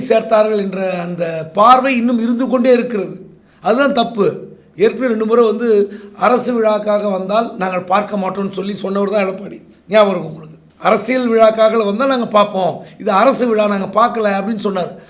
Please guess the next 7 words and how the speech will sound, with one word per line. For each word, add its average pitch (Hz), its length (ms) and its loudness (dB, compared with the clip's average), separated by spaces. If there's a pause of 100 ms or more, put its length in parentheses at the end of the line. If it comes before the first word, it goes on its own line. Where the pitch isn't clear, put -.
(160)
நான் 175 180 -2
ஏன் 254 160 4
சொல்றேன்னா, 165 640 -4 (720)
பாஜக 220 800 0
மாநில 202 340 -2
தலைவர்கள் 185 480 -6
பலருக்கும் 220 880 -4